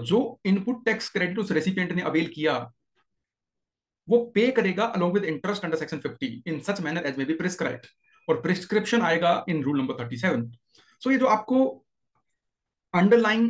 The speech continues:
ब्लू कलर का जो टेक्स्ट दिख रहा है, ये अमेंडेड वर्जन है from first of October twenty twenty-three। इससे पहले यहाँ पे था कि the recipient की जो लायबिलिटी है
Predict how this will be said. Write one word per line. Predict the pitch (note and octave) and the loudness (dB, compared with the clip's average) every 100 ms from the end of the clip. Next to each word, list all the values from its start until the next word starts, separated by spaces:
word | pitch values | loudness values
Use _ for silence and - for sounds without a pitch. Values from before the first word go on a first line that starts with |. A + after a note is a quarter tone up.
| A#3 F3+ | 0 -10
ब्लू | A#2+ D#3+ A3+ | -6 0 0
कलर | A3+ A3 | 0 -6
का | G3+ | -6
जो | G3 G3 | -6 -2
टेक्स्ट | G3+ - D3+ | -2 -4 -4
दिख | E3 E3+ | -2 -2
रहा | D3+ | -2
है, | D#3 D3+ C#3+ - _ _ _ C#3 | -2 -2 -2 -8 _ _ _ 0
ये | F#3+ A3+ | 0 2
अमेंडेड | F3 E3 G3 A#3 D#3+ | 0 4 6 6 4
वर्जन | C#3 B2+ B2+ | 0 0 -4
है | C3 A#2+ A#2 | -2 -4 -4
from | D#3 - | -4 -4
first | F#3+ - | -4 -6
of | F#3+ | -6
October | - D3+ C#3 | -4 -6 -4
twenty | C#3 C3+ C3 | -4 -4 -6
twenty-three। | A#2+ - F#3+ D#3 - _ _ - | -8 -6 -4 -4 -6 _ _ -2
इससे | G3 - C#4 F#3+ | -2 -2 -2 0
पहले | F3+ | 2
यहाँ | F#3 D#3+ | 0 0
पे | D#3+ | -6
था | D#3 C#3 C#3+ - - _ _ _ _ _ _ _ _ - | -2 -2 -2 -8 -20 _ _ _ _ _ _ _ _ -6
कि | G3 | 0
the | G3 D#3+ | 2 4
recipient | D#3+ G3 G3+ A3+ A#3+ - - _ _ _ _ | 2 0 2 2 2 -2 -10 _ _ _ _
की | G3+ | -4
जो | G3 | 0
लायबिलिटी | G3 C#3+ D3 E3 F#3+ G#3+ A#3 | 0 2 0 2 0 2 2
है | F#3 | 2